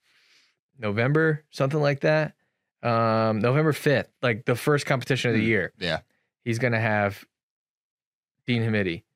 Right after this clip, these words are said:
Speaker 1: So
Speaker 2: Okay.
Speaker 1: we're gonna find out really quick what David Carr is made of at one sixty-five.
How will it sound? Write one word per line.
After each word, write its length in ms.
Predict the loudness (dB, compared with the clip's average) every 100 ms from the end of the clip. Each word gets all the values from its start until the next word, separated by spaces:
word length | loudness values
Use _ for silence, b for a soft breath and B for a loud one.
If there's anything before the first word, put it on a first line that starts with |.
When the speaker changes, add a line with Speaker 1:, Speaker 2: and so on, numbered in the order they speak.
| _ _
Speaker 1:
So 420 | -2 0 0 -2 b b b -20
Speaker 2:
Okay. 280 | -14 -10 -10 -8
Speaker 1:
we're 140 | 0 2
gonna 120 | 2
find 260 | 2 2 2
out 80 | 4
really 220 | 4 2
quick 260 | 2 0 0 -2
what 200 | -2 0
David 260 | 0 0
Carr 200 | 0 0
is 100 | 0
made 200 | 0 0 0
of 180 | 0 -2
at 140 | -2
one 140 | -2
sixty-five. 840 | -2 -6 -8 -4 -2 0 -2 -6